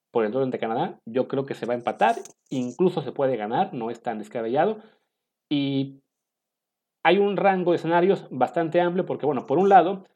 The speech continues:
si México pierde por dos y Panamá gana por dos, podríamos acabar la fecha fifa en cuarto lugar, en, en vía de repesca al, a la Copa del Mundo. O si México gana y Estados Unidos no gana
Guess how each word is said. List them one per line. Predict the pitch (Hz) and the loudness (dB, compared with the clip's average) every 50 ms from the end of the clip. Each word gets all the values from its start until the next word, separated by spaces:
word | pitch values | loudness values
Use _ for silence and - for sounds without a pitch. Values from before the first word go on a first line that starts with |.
| _ _ _ | _ _ _
si | - - 120 | -8 -6 -4
México | 147 160 170 190 - 147 - - | -2 -2 -2 -2 -2 -2 2 6
pierde | 170 185 175 156 147 135 | 6 6 6 4 2 0
por | 139 135 127 120 | 0 0 0 2
dos | 123 175 175 143 - - - _ _ _ _ | 4 4 4 4 2 -2 -10 _ _ _ _
y | - 131 | -8 -4
Panamá | - - 117 113 110 120 151 165 | 0 0 0 0 0 -2 -2 0
gana | 151 143 139 143 135 139 | 2 0 0 0 0 0
por | 165 160 156 | 0 2 2
dos, | 151 156 180 180 - - - _ _ _ _ _ _ _ | 2 2 0 0 -2 -8 -20 _ _ _ _ _ _ _
podríamos | - 147 123 127 160 170 165 - | 2 4 4 4 4 2 2 0
acabar | 143 - 120 120 143 147 143 | 0 0 2 4 6 4 4
la | 143 127 | 4 2
fecha | - - 139 - - | 0 0 -2 -4 -6
fifa | - - - 139 123 - _ _ _ _ _ | -6 -8 -8 -10 -10 -10 _ _ _ _ _
en | - 104 - - | -6 -6 -6 -2
cuarto | - 139 143 139 143 - 131 | 2 4 4 4 4 2 -2
lugar, | 117 113 113 123 139 151 180 185 - - _ _ _ _ _ - - | -2 0 0 2 2 2 2 0 -4 -10 _ _ _ _ _ -8 -6
en, | - 117 113 113 | -4 -4 -4 -4
en | 120 107 104 | -4 -4 -2
vía | 117 143 151 | 0 0 2
de | 139 127 | 2 2
repesca | 120 120 113 - 139 139 135 - - 117 113 | 0 -2 -2 -2 -2 -4 -4 -4 -6 -6 -4
al, | - 113 104 101 101 101 101 98 107 - - | -4 -4 -6 -6 -6 -6 -6 -8 -10 -8 -6
a | 113 104 | -4 -4
la | 104 | -2
Copa | - 135 127 135 127 | -2 -2 0 2 2
del | 131 | 2
Mundo. | 160 175 165 151 165 196 196 - - _ _ _ _ _ _ _ _ _ _ _ _ _ _ _ _ _ _ | 4 2 2 4 2 2 0 -2 -8 _ _ _ _ _ _ _ _ _ _ _ _ _ _ _ _ _ _
O | 208 208 208 226 214 - - | 4 4 4 4 2 -4 -12
si | - - - 123 | -14 -8 -6 -6
México | 147 151 - 185 - - 139 | -4 -4 -4 -4 0 2 4
gana | 151 185 180 151 117 - - | 4 4 4 4 2 -2 -4
y | 127 117 | -6 -8
Estados | - - - 143 147 151 143 143 | -6 -2 0 2 2 2 0 0
Unidos | 143 170 170 139 117 - - - | 0 0 2 2 0 -2 -6 -8
no | 120 127 135 160 156 139 | -4 0 2 2 2 2
gana | 143 160 160 147 120 104 104 - | 2 0 0 0 -2 -4 -8 -12